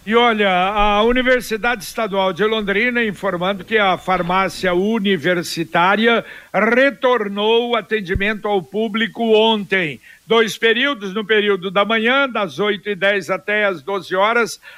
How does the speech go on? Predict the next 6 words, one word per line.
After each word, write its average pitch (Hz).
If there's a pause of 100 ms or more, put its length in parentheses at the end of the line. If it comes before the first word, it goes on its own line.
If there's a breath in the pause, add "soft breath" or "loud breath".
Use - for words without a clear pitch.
(100)
à 202
tarde, 220
das 202
treze 214
e 202
quarenta 202